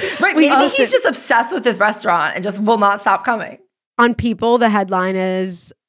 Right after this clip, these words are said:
Speaker 2: "Restaurateur Keith McNally said he is, quote, "Feeling strange <laughs> following the events of the past two days when he banned."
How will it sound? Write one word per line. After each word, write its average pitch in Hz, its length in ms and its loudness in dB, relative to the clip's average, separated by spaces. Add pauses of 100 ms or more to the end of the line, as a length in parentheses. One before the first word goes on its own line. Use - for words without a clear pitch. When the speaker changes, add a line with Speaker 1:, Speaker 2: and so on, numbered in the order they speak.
Speaker 2:
"Restaurateur 262 760 2
Keith 240 300 -2
McNally 190 440 2
said 208 160 0
he 202 180 2
is, 190 200 -4 (240)
quote, 233 300 0
"Feeling 311 320 2
strange 247 760 2
<laughs> - 80 -10
following 254 340 2
the 247 100 0
events 226 360 0
of 285 80 -4
the 320 80 -4
past - 340 0
two 339 140 2
days 247 260 0
when 254 80 0
he 247 80 4
banned." 220 520 0